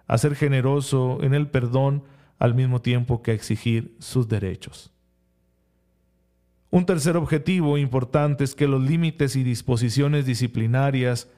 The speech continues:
le enseñarán al niño a desarrollar su libertad, a generar por sí mismo mejores opciones que las que se limitan a la mera búsqueda de gratificaciones inmediatas. Las pequeñas responsabilidades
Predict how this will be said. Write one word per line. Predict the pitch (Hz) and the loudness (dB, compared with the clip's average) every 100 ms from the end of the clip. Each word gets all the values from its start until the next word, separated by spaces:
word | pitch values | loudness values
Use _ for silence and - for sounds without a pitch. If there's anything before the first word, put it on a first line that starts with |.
| _ _ _ | _ _ _
le | 131 | 2
enseñarán | 127 120 131 127 139 147 | 2 0 0 2 2 2
al | 143 143 | 2 2
niño | 151 143 | 2 2
a | 135 | 0
desarrollar | 117 123 113 117 127 | 0 -2 0 0 0
su | 123 | 0
libertad, | 120 110 104 104 147 139 - _ _ _ _ _ - - | 0 0 -2 0 0 -2 -12 _ _ _ _ _ -12 0
a | - | 2
generar | 147 143 156 151 | 2 2 0 0
por | 156 | -2
sí | 143 | 0
mismo | 147 151 156 151 156 | 0 0 0 0 0
mejores | 170 135 135 135 135 | 0 0 0 0 0
opciones | 120 117 135 135 135 139 - - _ _ _ | -4 -2 0 2 2 0 -4 -12 _ _ _
que | 131 | 0
las | 117 | 0
que | - 117 | 0 -2
se | 110 | 0
limitan | 110 123 135 143 139 143 - | 0 0 0 0 0 -2 -4
a | 127 | -2
la | 110 | 0
mera | 123 127 | 0 0
búsqueda | 131 131 - 120 110 | 0 -2 -2 0 0
de | 107 | 0
gratificaciones | 110 - 110 113 113 123 117 107 | -2 -4 -4 -2 -2 0 0 0
inmediatas. | 110 104 117 143 143 - - _ _ _ _ _ _ _ _ _ - | -2 0 0 -2 -4 -12 -14 _ _ _ _ _ _ _ _ _ -8
Las | 127 | -2
pequeñas | 135 127 147 151 | 0 0 0 0
responsabilidades | 139 - 131 120 123 123 123 135 143 139 139 | -2 -2 -2 0 0 0 0 2 2 0 -4